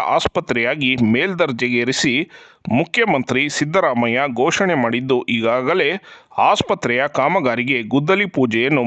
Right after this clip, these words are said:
ಮುಖ್ಯಮಂತ್ರಿಗಳು ನೆರವೇರಿಸಿರುವುದು ಬಹಳ ಸಂತೋಷದ ವಿಷಯವಾಗಿದೆ. ಈ ದಿನ ಜಿಲ್ಲಾಧಿಕಾರಿಗಳಾದ ಶಿಲ್ಪಾ ನಾಗ್ ಜೊತೆಗೂಡಿ ಅಧಿಕೃತವಾಗಿ ಗುತ್ತಿಗೆದಾರರಿಗೆ ನಿವೇಶನ ಹಸ್ತಾಂತರ ಮಾಡುವ ಕಾರ್ಯಕ್ರಮಕ್ಕೆ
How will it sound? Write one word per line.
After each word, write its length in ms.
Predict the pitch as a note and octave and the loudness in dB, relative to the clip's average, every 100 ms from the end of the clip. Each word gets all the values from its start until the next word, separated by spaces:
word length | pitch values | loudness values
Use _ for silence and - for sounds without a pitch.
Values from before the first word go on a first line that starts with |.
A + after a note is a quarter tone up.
| A#2+ | 0
ಮುಖ್ಯಮಂತ್ರಿಗಳು 720 | - G3 E3+ B2 A#2 A#2+ D3 B2+ A#2+ | 0 -2 0 0 -2 0 2 2 2
ನೆರವೇರಿಸಿರುವುದು 880 | D#3+ E3 C3 B2+ B2 A#2+ E3 C3 D#3+ - - - _ A#2 | 2 2 2 0 0 2 2 0 -2 -4 -18 -20 _ 0
ಬಹಳ 240 | D3+ A3 D3 D3 D#3 | 2 2 2 2 2
ಸಂತೋಷದ 540 | D#3 F#3+ G3+ - A#2+ C#3 B2 | 0 2 2 2 2 2 2
ವಿಷಯವಾಗಿದೆ. 720 | B2+ F#3+ F#3 C3+ B2+ B2+ B2 A#2+ - _ _ - | 0 2 2 2 0 0 0 -4 -10 _ _ -2
ಈ 140 | C3 G#3 C#3+ | 0 2 2
ದಿನ 160 | B2 D#3 C3 D3+ - - - | 0 0 -2 -4 -12 -20 -12
ಜಿಲ್ಲಾಧಿಕಾರಿಗಳಾದ 1000 | A2+ C3 G3+ G#3+ F#3 C3+ B2 A#2+ C3+ D#3+ C3+ - | -4 0 2 2 2 -2 0 2 2 2 0 0
ಶಿಲ್ಪಾ 320 | F3+ G3 G#3 | -2 0 0
ನಾಗ್ 260 | D#3 C3+ B2 A2 | 2 0 0 -4
ಜೊತೆಗೂಡಿ 520 | B2 B2 B2+ D3+ C#3+ F#3+ - _ - | -2 0 2 2 0 -2 -8 _ -4
ಅಧಿಕೃತವಾಗಿ 840 | C#3+ A3 - C#3+ C3 B2 D3 D3 D3+ G#3 - - _ - | -2 -2 -2 0 0 2 0 0 -2 -2 -12 -20 _ -2
ಗುತ್ತಿಗೆದಾರರಿಗೆ 920 | B2+ E3 A#3+ A3+ C#3+ B2 B2 B2+ D#3+ C3+ - A2 | -2 0 0 0 2 0 0 -2 0 0 2 2
ನಿವೇಶನ 480 | C3 F#3+ G#3+ - C3+ D3 | 4 2 2 0 0 0
ಹಸ್ತಾಂತರ 500 | B2 - G3 G3 D3 C3 C#3+ | 0 0 2 2 2 2 2
ಮಾಡುವ 320 | A#2+ A#2+ B2+ D3+ | 2 2 2 0
ಕಾರ್ಯಕ್ರಮಕ್ಕೆ 600 | B2 A#2+ - B2 D3+ - | 0 -4 -2 0 0 0